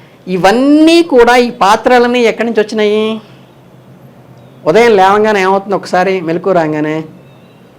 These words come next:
ఇదంతా అశాశ్వతము, శాశ్వతమైనది నేను, నేను ఇక్కడ బతుకున్నాను, మంచం మీద నిద్రపోతున్నాను మీకు ఎలా తెలుస్తుందో,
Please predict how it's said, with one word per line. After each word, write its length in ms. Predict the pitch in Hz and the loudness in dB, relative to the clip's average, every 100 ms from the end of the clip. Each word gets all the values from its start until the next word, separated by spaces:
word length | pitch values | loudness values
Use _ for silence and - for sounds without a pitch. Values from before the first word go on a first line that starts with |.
| _ _ _ - - 160 | _ _ _ -20 -10 -2
ఇదంతా 480 | 170 196 214 214 | 0 0 -2 0
అశాశ్వతము, 880 | 226 196 180 196 190 - 170 175 233 | 2 2 0 0 0 -2 -4 -2 -6
శాశ్వతమైనది 1080 | - 196 202 202 214 208 185 180 180 185 233 | -2 0 0 -2 -4 -2 -2 -2 -4 -2 0
నేను, 340 | 175 175 196 | 2 2 2
నేను 180 | 226 185 | 2 0
ఇక్కడ 160 | 170 | 0
బతుకున్నాను, 520 | 151 156 175 180 180 202 | 0 0 0 -2 0 0
మంచం 300 | 165 165 185 | -4 -4 -4
మీద 80 | |
నిద్రపోతున్నాను 600 | 165 170 160 156 160 165 | -2 -2 -2 -2 -2 -2
మీకు 220 | 156 143 110 | -2 -4 -4
ఎలా 200 | 131 175 | -4 -2
తెలుస్తుందో, 880 | 180 143 - - 113 107 143 277 | -4 -8 -10 -14 -12 -6 -6 -6